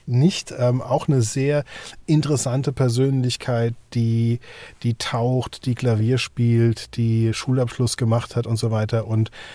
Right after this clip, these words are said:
ganz viele Vorurteile, gegen, die man vielleicht, äh, gegenüber Menschen mit Down-Syndrom hat, mal locker wegwischt. Die spielt das auch wirklich grandios, hat einen, verkörpert auch einen oder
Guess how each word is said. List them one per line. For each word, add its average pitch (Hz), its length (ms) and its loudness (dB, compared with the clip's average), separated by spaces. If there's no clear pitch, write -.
ganz 123 300 0
viele 123 480 2
Vorurteile, 120 880 0
gegen, 113 360 0
die 120 100 -4
man 113 200 2
vielleicht, 110 540 -2
äh, 117 160 0
gegenüber 113 320 0
Menschen 113 340 0
mit 110 100 0
Down-Syndrom 113 680 0
hat, 117 160 -2
mal 117 240 2
locker 120 380 2
wegwischt. 110 640 -2
Die 117 280 -2
spielt 151 440 0
das 131 160 -2
auch 113 180 -8
wirklich 120 460 0
grandios, 107 800 0
hat - 220 -4
einen, 120 500 0
verkörpert 135 720 0
auch 139 120 0
einen 123 340 2
oder 107 240 -6